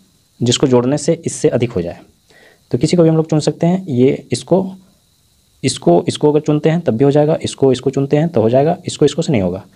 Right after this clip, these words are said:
तो हम लोग कुछ भी ले लेते हैं, इसको ट्वेंटी टू हो गया और थर्टीन हो गया। अगर टेन लेते हैं तो ट्वेंटी टू का थर्टी टू, मतलब इससे भी अधिक हो जा रहा है। तो ये वाला और इसके साथ ये दोनों किसी को भी ले सकते हैं। तो मतलब हम लोग इसको ले सकते हैं, ये हो गया और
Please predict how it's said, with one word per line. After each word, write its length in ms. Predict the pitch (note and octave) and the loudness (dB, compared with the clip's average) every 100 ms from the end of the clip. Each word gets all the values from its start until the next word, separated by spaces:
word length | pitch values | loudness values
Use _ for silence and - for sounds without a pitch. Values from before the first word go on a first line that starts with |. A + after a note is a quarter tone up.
| - - _ | -20 -20 _
तो 60 | - | 0
हम 40 | |
लोग 100 | C#3+ | 0
कुछ 80 | D3 | 2
भी 80 | D#3+ | 2
ले 60 | E3 | 2
लेते 200 | F3 F3+ | 2 0
हैं, 20 | |
इसको 180 | F3 A3 - - _ _ _ _ _ _ _ - | 0 -4 -6 -20 _ _ _ _ _ _ _ -2
ट्वेंटी 220 | B2+ B2+ | 0 0
टू 120 | D3 | 2
हो 100 | E3+ | 2
गया 200 | D#3+ E3+ E3+ | 4 2 0
और 320 | C3 A#2+ A#2 | 0 0 0
थर्टीन 200 | C#3+ B2 | 0 0
हो 80 | F#2+ | 2
गया। 180 | F#2 F#2 _ | -2 -6 _
अगर 120 | G#2+ A2 | -4 -2
टेन 220 | A#2+ B2 | 0 0
लेते 180 | B2 C3+ | 0 -2
हैं 160 | D#3 - - _ _ - | -2 -6 -14 _ _ -4
तो 80 | G#2 | -2
ट्वेंटी 360 | - A#2 A#2 | 0 0 0
टू 100 | C3+ | -2
का 80 | B2+ | -2
थर्टी 240 | - A#2+ A#2+ | -2 -4 -4
टू, 180 | F#2+ | -4
मतलब 240 | F#2+ G2+ A#2+ | -4 -2 -2
इससे 200 | A#2+ C#3 | 0 2
भी 60 | |
अधिक 160 | B2 G#2 | 2 0
हो 100 | G2 | -2
जा 100 | F#2 | -2
रहा 100 | F#2 | -4
है। 120 | G2+ | -6
तो 140 | - - | -8 -2
ये 200 | C3+ D3 | 2 4
वाला 180 | F3 F#3+ | 2 0
और 300 | G3 - B2 | -4 -2 -2
इसके 140 | B2 | 0
साथ 220 | C#3+ E3 B2 | -4 -2 -2
ये 80 | |
दोनों 200 | A2+ B2+ | 0 -2
किसी 180 | D3+ A#2+ | -4 -2
को 80 | A2 | 0
भी 60 | F#2+ | 0
ले 60 | |
सकते 240 | F#2+ - G#2+ | -2 -6 -10
हैं। 100 | G#2 _ - _ _ _ - | -10 _ -20 _ _ _ -4
तो 60 | |
मतलब 180 | G#2 A2+ | -2 0
हम 100 | A2 | 0
लोग 180 | C3 E3 - _ _ _ - | 0 -4 -12 _ _ _ -12
इसको 180 | G2+ | -4
ले 60 | A#2 | -2
सकते 260 | C3 - C#3+ | -4 -4 -4
हैं, 140 | G3+ - - _ _ _ _ _ _ _ _ _ _ _ _ _ _ _ _ - | -6 -8 -20 _ _ _ _ _ _ _ _ _ _ _ _ _ _ _ _ -2
ये 180 | G#2+ A2+ | 2 4
हो 100 | B2 | 2
गया 260 | C#3+ F#3 F#3 - | 0 -2 -2 -2
और 320 | G2+ F#2+ F#2+ | 0 0 -2